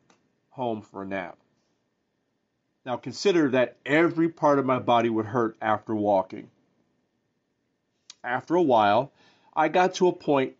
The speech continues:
probably around a month or two, where I could walk for half an hour without any pain. I started feeling healthy enough to walk in the n-, nearby Angeles National Forest Trail nearby.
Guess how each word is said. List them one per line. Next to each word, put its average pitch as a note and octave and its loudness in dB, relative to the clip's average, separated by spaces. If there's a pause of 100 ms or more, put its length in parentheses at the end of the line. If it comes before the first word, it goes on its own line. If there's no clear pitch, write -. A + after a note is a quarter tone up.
(440)
probably G#3+ -8
around D3 2
a A2+ -4
month B2 -2
or D#3+ -4
two, D#3+ 0 (520)
where C#3 0
I C3+ 4
could C3 -8
walk B2 2
for C3 -2
half C3+ 0
an B2 -4
hour A2 0 (180)
without A#2 0
any G#2+ -6
pain. G2 -8 (2500)
I E3+ -10
started B3+ -2
feeling E3+ 2
healthy D3 2
enough A2+ 0
to - -10
walk A#2+ 2
in B2+ -6
the A#2 -6
n-, A2+ -8 (220)
nearby B2+ 2
Angeles A#2+ -4
National A#2 -2
Forest A2+ -2
Trail G#2+ 0 (240)
nearby. G2 -8